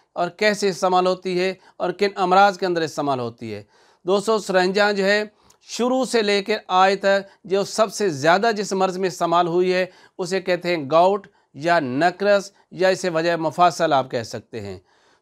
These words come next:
दोस्तों, अब अगर हम बात करें कि गाउट, नकरस या आर्थराइटिस क्या होती है और ये दरअसल कैसे बनता है, जिस्म के अंदर बीमारी फैलती है, तो हमें इस आर्थराइटिस की जो माहियत को समझना बहुत ज़रूरी होता है।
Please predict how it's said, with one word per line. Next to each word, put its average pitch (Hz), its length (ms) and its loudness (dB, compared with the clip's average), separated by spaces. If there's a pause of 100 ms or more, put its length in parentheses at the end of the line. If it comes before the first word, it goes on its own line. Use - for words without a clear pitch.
दोस्तों, 202 480 0 (360)
अब 185 320 0
अगर 190 240 2
हम 202 160 0
बात 185 240 4
करें 202 380 -2 (200)
कि 185 140 -6
गाउट, 196 360 2 (200)
नकरस 180 480 0
या 190 100 -4
आर्थराइटिस 180 600 -2
क्या 202 200 0
होती 185 360 -2
है 196 260 -2 (280)
और 196 340 2 (220)
ये 180 180 -2
दरअसल 190 440 0 (100)
कैसे 170 360 0
बनता 190 320 0
है, 202 80 0
जिस्म 180 220 -6
के 196 140 -6
अंदर 196 120 -2
बीमारी 180 380 0
फैलती 175 380 -4
है, 196 200 -2 (240)
तो 175 60 -4
हमें 202 320 2
इस 202 260 -4
आर्थराइटिस 180 560 -2
की 202 300 -8 (360)
जो 190 440 0 (460)
माहियत 175 480 2
को 180 160 -2
समझना 170 360 0
बहुत 156 280 0
ज़रूरी 135 320 -4
होता 117 260 -6
है। 110 160 -12